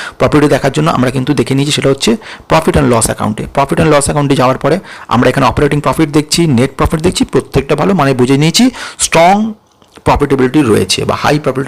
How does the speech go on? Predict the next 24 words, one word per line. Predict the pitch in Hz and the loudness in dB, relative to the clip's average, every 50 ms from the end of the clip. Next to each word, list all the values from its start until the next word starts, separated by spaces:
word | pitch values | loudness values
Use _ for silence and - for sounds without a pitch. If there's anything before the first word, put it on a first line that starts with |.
| 117 107 | -4 -4
রয়েছে। | 113 113 - - - - 180 | -4 -4 -4 -8 -4 -2 0
এবারে | - 147 151 156 151 - - - - - - | 2 2 2 0 0 -2 -8 -14 -8 -2 0
ভ্যালুয়েশন, | 120 135 156 165 160 - 170 160 170 - - - _ - 101 | 2 4 4 4 4 4 2 -2 -4 -6 -12 -20 _ -4 -2
ভ্যালুয়েশনে | 107 123 131 131 - 147 160 - - | 0 2 2 2 2 0 -2 -2 -2
পি | 165 165 156 | 0 0 0
দেখে | 156 - 165 160 | 2 0 0 0
নিলাম, | 156 156 160 156 147 - | 0 0 0 -2 -4 -6
পিজি | - 139 131 135 131 120 123 151 175 160 | -6 -2 -2 -2 -2 -2 0 0 2 2
দেখে | 160 - 165 165 | 0 0 0 -2
নিলাম, | 165 165 160 165 - 156 131 | -2 -2 -2 -2 -2 -2 -2
ইন্ট্রিনসিক | 123 117 127 151 151 151 151 139 | 0 0 0 -2 0 0 0 0
ভ্যালু | 147 147 147 151 | 0 0 0 0
দেখলাম। | 151 165 160 - - 135 | 0 -2 -2 -2 -2 -4
ইন্ট্রিনসিক | 127 117 139 135 135 127 | -2 0 0 0 0 0
ভ্যালু | 135 135 139 | 0 0 0
নিয়ে | 139 151 | 0 -2
ছোট্ট | 147 143 - 151 | -2 -2 0 0
করে | 156 143 139 | 2 2 2
দেখে | 135 160 156 | 2 2 2
নাও | 156 147 | 2 2
আরেকটা | 143 147 147 - 151 147 | 2 0 0 -2 -2 0
জিনিস। | 160 190 214 - - - - - - - - - - - 139 | 0 0 -2 -4 -6 -10 -14 -12 -12 -12 -12 -10 -2 0 2
ইন্ট্রিনসিক | 143 147 - 165 165 160 165 147 | 2 2 2 2 2 2 2 2
ভ্যালু | 139 131 143 | 2 2 2